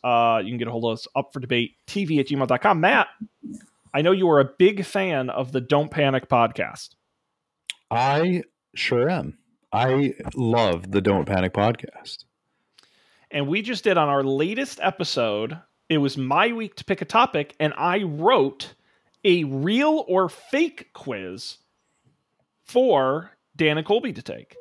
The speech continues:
Speaker 1: Um, including, I made up some Hallmark movies, Christmas movies. I made up some I hop and Denny's promotional meals. I don't know if you're familiar with these, um,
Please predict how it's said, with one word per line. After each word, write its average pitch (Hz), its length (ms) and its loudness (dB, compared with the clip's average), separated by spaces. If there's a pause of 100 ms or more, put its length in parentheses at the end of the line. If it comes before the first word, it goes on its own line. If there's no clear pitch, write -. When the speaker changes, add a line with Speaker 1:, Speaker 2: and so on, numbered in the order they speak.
(480)
Speaker 1:
Um, 127 760 0 (120)
including, 214 760 -2 (120)
I 151 140 2
made 156 240 2
up 151 120 2
some 139 180 -6
Hallmark 131 500 0
movies, 196 640 -4 (1300)
Christmas 196 360 -2
movies. 262 420 -6 (100)
I 156 180 2
made 160 220 2
up 160 180 0
some 147 280 -2 (380)
I 185 220 2
hop 202 480 0
and 156 220 -4
Denny's 165 420 0
promotional 170 800 -2
meals. 233 440 -4
I 165 80 4
don't 180 100 -8
know 180 60 0
if - 120 -6
you're 139 80 -4
familiar 151 420 0
with 127 160 0
these, 110 380 -4 (480)
um, 120 480 0